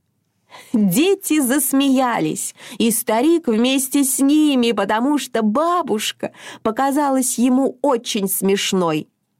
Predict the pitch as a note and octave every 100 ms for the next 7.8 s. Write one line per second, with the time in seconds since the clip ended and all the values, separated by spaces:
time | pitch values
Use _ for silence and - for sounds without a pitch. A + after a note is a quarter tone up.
0 | _ _ G#3+ G3+ F#3+ F#3+ G3+ A#3+ D#4+ E4+
1 | E4 C#4+ D4+ D4+ D4 C#4+ C4+ - - -
2 | - G#3+ G#3 G3 D#3+ G#3+ C4+ A#3 A3+ A3
3 | F#3+ F#3+ G#3+ A3 G#3 - F#3+ - - F#3
4 | F3 E3+ - _ _ - - - F#3 -
5 | - G3+ A3+ C4 B3+ - - - - B3+
6 | A3+ A3+ A3+ A3 A#3 A#3+ - B3+ C#4 A3+
7 | F#3+ G3 C4 D#4+ D4+ D#3 -